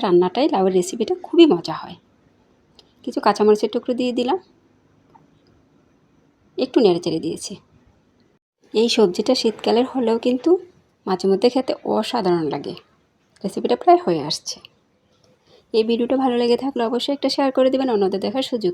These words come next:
করে দিবেন। আমার ছোট্ট একটা অনুরোধ, পেজটাকে ফলো দিয়ে পাশে থাকবেন। এখন কিছু ধনিয়া পাতা দিয়ে দিব। আমি রুই মাছের মাথা দিয়ে রান্না করেছি, আপনারা চাইলে চিংড়ি মাছ দিয়েও রান্না করতে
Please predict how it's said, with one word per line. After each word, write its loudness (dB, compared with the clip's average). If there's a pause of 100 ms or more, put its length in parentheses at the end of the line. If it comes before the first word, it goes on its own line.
করে -4
দিবেন। -8
আমার -6
ছোট্ট -4 (120)
একটা -4
অনুরোধ, -4
পেজটাকে -4
ফলো -4
দিয়ে -2
পাশে -6
থাকবেন। -10 (560)
এখন -6
কিছু 4 (100)
ধনিয়া 0
পাতা -2
দিয়ে 2
দিব। -14 (1300)
আমি -2
রুই 8
মাছের 0
মাথা 0
দিয়ে 2
রান্না 2
করেছি, -2
আপনারা -4
চাইলে -4 (120)
চিংড়ি 0
মাছ 0
দিয়েও -2
রান্না 0
করতে -2